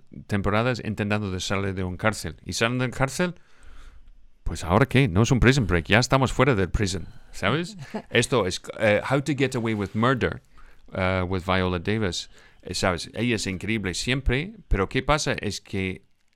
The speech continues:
Speaker 1: hay un asesinato en la primera temporada y entonces ellos han tenido que, pues,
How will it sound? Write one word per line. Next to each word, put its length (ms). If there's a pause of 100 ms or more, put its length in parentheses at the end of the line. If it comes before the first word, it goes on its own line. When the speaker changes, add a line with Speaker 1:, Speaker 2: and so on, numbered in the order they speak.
(180)
Speaker 1:
hay 220
un 260
asesinato 760
en 140
la 140
primera 300
temporada 540
y 100
entonces 440
ellos 240
han 160
tenido 240
que, 240 (580)
pues, 500